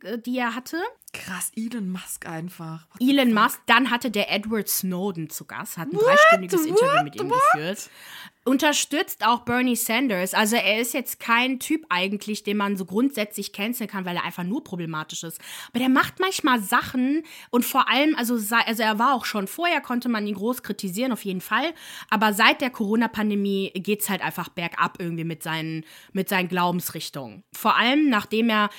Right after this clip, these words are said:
Speaker 1: selber, äh, mit, sich mit covid neunzehn angesteckt hat und er von seiner persönlichen Heilungskur berichtet hat. Also Joe Rogan ist steinreich,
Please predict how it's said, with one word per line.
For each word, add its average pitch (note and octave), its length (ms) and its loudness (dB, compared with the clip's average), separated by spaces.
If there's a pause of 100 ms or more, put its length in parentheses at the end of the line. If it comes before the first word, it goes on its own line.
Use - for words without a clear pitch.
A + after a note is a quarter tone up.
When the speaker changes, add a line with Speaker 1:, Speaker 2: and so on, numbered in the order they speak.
(120)
Speaker 1:
selber, A3 680 0
äh, G3 180 0
mit, G3 240 -4
sich G#3 240 -6
mit G#3 140 -2
covid G3 340 -4
neunzehn F#3 380 -4
angesteckt D#4+ 500 -4
hat B4+ 300 -4
und B3+ 280 2
er A3 160 6
von A#3 160 -2
seiner A3 200 4
persönlichen A#3 720 -4
Heilungskur F#3+ 520 -4
berichtet D3+ 400 -12
hat. B2 200 -10
Also G3+ 440 -2
Joe G#3+ 140 -4
Rogan G3+ 320 -2
ist - 160 -6
steinreich, G#3 580 -2